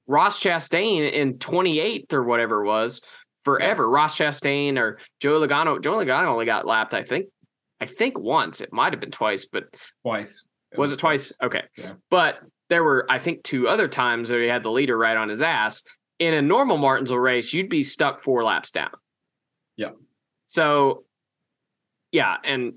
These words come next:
Speaker 1: why everyone seemed shocked that Ryan Preece wasn't able to get back up through the field, I'm not sure. He was not getting through lap traffic when he was the leader, so I don't know why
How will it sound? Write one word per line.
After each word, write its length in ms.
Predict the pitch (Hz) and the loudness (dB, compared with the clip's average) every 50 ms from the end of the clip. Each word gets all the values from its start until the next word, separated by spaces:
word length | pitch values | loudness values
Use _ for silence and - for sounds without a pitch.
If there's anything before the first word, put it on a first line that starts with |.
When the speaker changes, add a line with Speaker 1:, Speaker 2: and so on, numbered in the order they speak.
| _ _ _ _ _ _ _ _ _ _ _ _ _ _ _ | _ _ _ _ _ _ _ _ _ _ _ _ _ _ _
Speaker 1:
why 340 | - 147 147 147 147 147 143 | -4 0 0 2 2 2 0
everyone 500 | 139 139 143 139 135 135 131 127 123 120 120 | 0 0 2 2 2 2 2 0 -2 -2 -4
seemed 380 | - - 147 135 127 120 110 | -2 0 0 0 0 -2 -4
shocked 440 | - - - 139 120 113 107 - - | -4 -2 0 0 2 0 0 -2 -2
that 160 | 127 107 95 | -4 -2 -2
Ryan 280 | 117 120 117 117 110 107 | 0 0 0 -2 -2 -4
Preece 360 | - 127 120 117 113 - - - | -2 -2 -2 0 -2 -4 -6 -4
wasn't 280 | 120 120 113 110 113 | -4 -2 -2 -2 -2
able 100 | 110 107 | -4 -2
to 60 | 110 110 | -2 -4
get 120 | 113 107 | -4 -2
back 220 | 120 107 104 - | -2 -4 -4 -4
up 80 | 110 - | -8 -10
through 160 | - 123 113 | -8 -6 -6
the 60 | 110 | -6
field, 420 | 110 - 147 147 143 139 127 - - - | -4 -2 0 2 2 2 0 -2 -2 -2
I'm 120 | 127 131 127 | -2 0 0
not 140 | 120 104 - | -2 -2 -2
sure. 460 | - - 127 120 117 117 110 110 - - - _ _ _ _ _ | -2 -2 0 2 2 2 0 -2 -4 -12 -20 _ _ _ _ _
He 240 | _ - 135 143 143 | _ -2 0 0 0
was 420 | 127 - 131 127 123 113 - - _ _ - | 2 2 0 0 0 0 -4 -10 _ _ -6
not 340 | 120 131 131 143 - - 127 | -2 0 0 0 0 -2 -2
getting 240 | 135 127 120 117 - | -2 -2 -2 -2 -4
through 220 | - 131 120 113 | -4 -4 -2 0
lap 200 | 117 120 117 - | 0 0 0 -2
traffic 440 | - - 127 117 113 110 - 113 98 - _ - | -2 -2 0 0 0 0 -2 -6 -6 -6 _ -10
when 180 | - 123 127 127 | -4 -2 0 0
he 80 | 113 | -2
was 160 | 107 104 - | -2 -4 -8
the 80 | - 107 | -6 -4
leader, 360 | 117 170 196 175 131 120 117 | 0 0 2 2 2 0 0
so 160 | 110 - 120 | -2 -2 -2
I 80 | 104 104 | -2 -2
don't 160 | 101 101 - | -2 -2 -4
know 120 | 104 107 101 | -6 -6 -2
why 420 | 107 110 110 107 104 101 107 110 | 0 0 0 0 0 -2 -4 -8